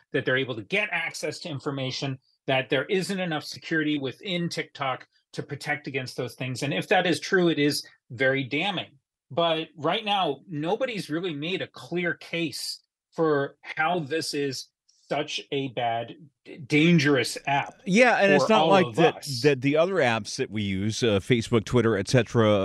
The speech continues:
Speaker 2: uh, don't all also have a lot of access to a lot of your information. We don't always know what they do with it.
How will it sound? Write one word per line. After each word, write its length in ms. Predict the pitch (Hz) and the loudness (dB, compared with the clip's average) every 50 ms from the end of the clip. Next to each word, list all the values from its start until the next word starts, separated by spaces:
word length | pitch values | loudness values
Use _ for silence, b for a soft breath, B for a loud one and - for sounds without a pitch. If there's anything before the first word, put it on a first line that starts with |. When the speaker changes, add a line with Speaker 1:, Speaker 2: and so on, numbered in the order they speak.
| 90 101 98 | 2 0 0
Speaker 2:
uh, 40 | - - 113 113 98 | -2 -4 -6 -6 -2
don't 240 | 82 117 123 127 123 | 2 4 4 4 4
all 400 | 117 123 127 147 165 147 127 - _ | 4 4 4 4 4 2 -2 -4 _
also 420 | 120 123 95 95 - - 143 110 101 | 2 2 2 2 2 2 2 2 4
have 320 | 104 104 98 95 87 - B B B B B - | 4 4 4 2 2 -2 B B B B B 0
a 80 | 98 98 | 2 4
lot 180 | 107 120 120 | 4 4 4
of 80 | 110 95 | 4 4
access 420 | 113 113 110 - - 123 110 104 - | 2 2 2 2 2 2 2 2 2
to 100 | - 113 | 0 2
a 20 | |
lot 200 | 104 107 110 107 | 4 4 4 4
of 80 | 101 95 | 4 4
your 120 | 98 98 | 2 2
information. 480 | 92 82 95 98 98 95 90 92 110 101 | 2 2 2 2 4 4 4 4 4 4
We 120 | 98 120 | 6 6
don't 180 | 120 120 120 - | 6 4 4 4
always 400 | - 120 123 117 123 123 117 92 | 4 4 4 4 4 0 0 2
know 220 | 117 117 117 117 | 4 4 6 4
what 220 | 117 113 123 - 202 | 4 2 2 2 2
they 80 | 139 127 | 0 2
do 180 | 113 151 170 | 4 4 4
with 160 | 160 117 139 - | 4 4 0 -2
it. 140 | 55 - | -6 -12